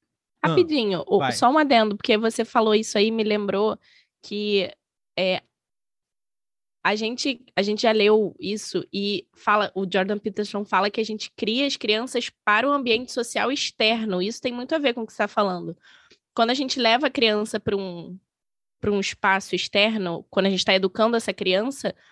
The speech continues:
Speaker 2: a gente tá educando essa criança pra ela, que ela conviva com outras pessoas. Então, essa criança cansada, essa criança, "Nossa, o filho de fulano é mal educado."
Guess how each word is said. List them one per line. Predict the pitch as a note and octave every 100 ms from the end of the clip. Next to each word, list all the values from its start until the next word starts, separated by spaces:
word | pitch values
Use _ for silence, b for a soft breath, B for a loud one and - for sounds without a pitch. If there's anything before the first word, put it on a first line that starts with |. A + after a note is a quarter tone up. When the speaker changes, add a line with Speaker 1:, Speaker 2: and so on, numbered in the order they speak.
| b _ -
Speaker 2:
a |
gente | A3 A#3
tá | -
educando | A#3 B3+ A#3+
essa | B3 A#3
criança | A3+ A#3+ C4+
pra | C4+
ela, | A#3+ - -
que | A#3+
ela | A#3+
conviva | C4 B3 A#3 D4
com | F4+ D4+
outras | B3 B3+ B3 -
pessoas. | A3 - G3 F3 D3+ - - b b b b
Então, | G3+ G#3
essa | C4 E4+ D#4
criança | D4 B3+ G#3 - G3
cansada, | G#3 G3 G#3+ - G3 F3+
essa | E3+ F#3
criança, | G3+ G#3 - b b
"Nossa, | E3+ F#3+ -
o |
filho | - G#3+ A3
de | -
fulano | G#3+ G3 A#3+
é |
mal | A#3+
educado." | C#4 F4+ - A#3 F#3+ F3+ E3+